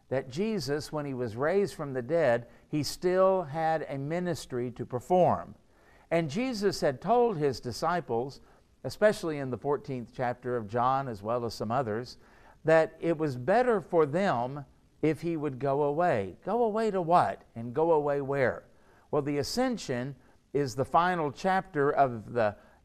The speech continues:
first incarnation of Jesus Christ, the first advent, pardon me, of Jesus Christ,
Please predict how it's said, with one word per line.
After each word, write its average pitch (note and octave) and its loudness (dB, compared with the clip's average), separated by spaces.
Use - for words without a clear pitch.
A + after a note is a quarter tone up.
first F#3+ 6
incarnation D3 -2
of A2 -10
Jesus A#2 -6
Christ, C#3 -2
the B2+ -6
first C#3+ -4
advent, A2+ -2
pardon G#2+ -4
me, A2 -6
of G#2+ -10
Jesus A2+ -8
Christ, A2+ -4